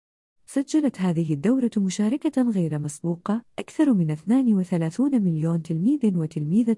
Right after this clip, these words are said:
من مائة وأربعة وثلاثون ألف مدرسة حول العالم،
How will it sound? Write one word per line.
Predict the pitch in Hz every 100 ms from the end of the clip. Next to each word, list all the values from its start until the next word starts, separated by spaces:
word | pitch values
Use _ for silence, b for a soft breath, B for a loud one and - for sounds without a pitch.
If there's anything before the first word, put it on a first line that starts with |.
| 220
من | 214 220
مائة | 226 339 285 277
وأربعة | 240 165 170 208 233 254
وثلاثون | 240 208 220 214 208 262 254
ألف | - - 247
مدرسة | 175 156 160 160 156
حول | 151 202 254
العالم، | 220 160 156 143 170